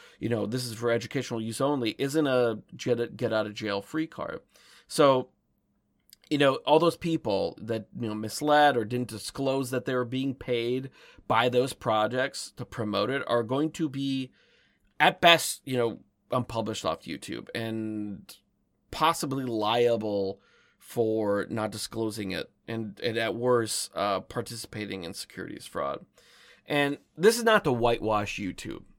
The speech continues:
um, as some sort of fair and balanced white knight. They are absolutely not. But I,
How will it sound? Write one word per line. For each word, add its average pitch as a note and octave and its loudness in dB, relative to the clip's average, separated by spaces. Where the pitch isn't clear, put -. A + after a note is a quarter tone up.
um, E2+ -8
as - -6
some A2+ -6
sort A2+ -4
of G#2+ -8
fair A2+ -4
and A2 -6
balanced G2+ -2
white G#2+ -6
knight. C#2 -8
They A#2 -2
are A2 -2
absolutely G2+ -6
not. - -10
But A2 -2
I, A2 2